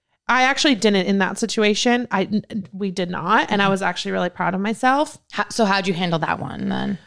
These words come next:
Speaker 1: I was like, "Okay, well then this isn't happening." So I did say it.
Speaker 2: Okay.
Speaker 1: And then I was just like, but then what I w-, wish I would have done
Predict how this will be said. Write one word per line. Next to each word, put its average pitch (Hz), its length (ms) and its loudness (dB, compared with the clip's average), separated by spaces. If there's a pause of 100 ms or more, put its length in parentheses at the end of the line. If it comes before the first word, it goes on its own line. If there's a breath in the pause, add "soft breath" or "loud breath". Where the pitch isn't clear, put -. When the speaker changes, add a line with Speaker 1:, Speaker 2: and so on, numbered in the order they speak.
(200 soft breath)
Speaker 1:
I 302 80 6
was 339 160 4
like, 330 300 4
"Okay, 311 240 6
well 233 140 6
then 254 240 2
this 247 140 4
isn't 240 180 6
happening." - 640 2
So - 120 2
I 233 60 8
did 254 280 2
say 247 280 2 (180)
it. - 120 -2
Speaker 2:
Okay. 202 420 2
Speaker 1:
And 233 220 6
then 214 720 6 (680)
I 196 140 4
was 214 160 6
just 233 200 2
like, 202 360 4 (540)
but 254 180 2
then 302 340 2
what 240 140 4
I 226 80 6
w-, 226 240 6
wish 254 220 4
I 311 80 6
would 294 120 4
have 285 140 4
done 311 480 4